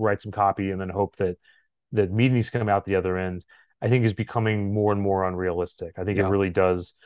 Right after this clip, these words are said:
Speaker 1: You know, we're biased, you know, we're, we're doing this through a fractional way and putting a team on it. But even if clients, people never hire us, they build this in-house, that's great.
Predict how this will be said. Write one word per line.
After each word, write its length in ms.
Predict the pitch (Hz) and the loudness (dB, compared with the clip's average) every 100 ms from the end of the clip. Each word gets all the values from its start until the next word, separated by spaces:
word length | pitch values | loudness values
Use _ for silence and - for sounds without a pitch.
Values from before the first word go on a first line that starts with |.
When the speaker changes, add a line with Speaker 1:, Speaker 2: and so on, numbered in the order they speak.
| _ _ _ | _ _ _
Speaker 1:
You 80 | 120 | 0
know, 140 | 110 | 2
we're 140 | 107 110 | 4 4
biased, 500 | 113 104 98 - 110 | 6 4 2 -4 -6
you 60 | |
know, 80 | 98 | -4
we're, 160 | 95 113 | -2 -2
we're 220 | 113 95 | -2 -2
doing 240 | 92 113 104 | 2 2 2
this 120 | 101 | 0
through 100 | 104 | 0
a 40 | |
fractional 440 | - 95 - 104 95 | 2 0 0 -2 0
way 220 | 92 90 | 2 0
and 180 | 104 113 | -2 -4
putting 200 | 104 92 | -4 -4
a 60 | |
team 240 | - 143 120 | 0 2 4
on 160 | 107 | 4
it. 60 | 101 | 4
But 80 | 117 | 4
even 200 | 120 120 | 4 2
if 120 | 117 | 2
clients, 340 | - 104 95 - | 2 0 -2 -10
people 160 | 113 104 | -6 -2
never 200 | 101 92 | -2 0
hire 320 | 92 101 98 | 2 4 4
us, 160 | 95 - | 2 -2
they 120 | 95 | -4
build 220 | 95 92 | -2 -2
this 160 | 90 - | -4 -6
in-house, 400 | 95 92 90 - | -2 0 0 -2
that's 240 | 104 92 | -4 -2
great. 400 | - 110 98 95 | 2 4 4 0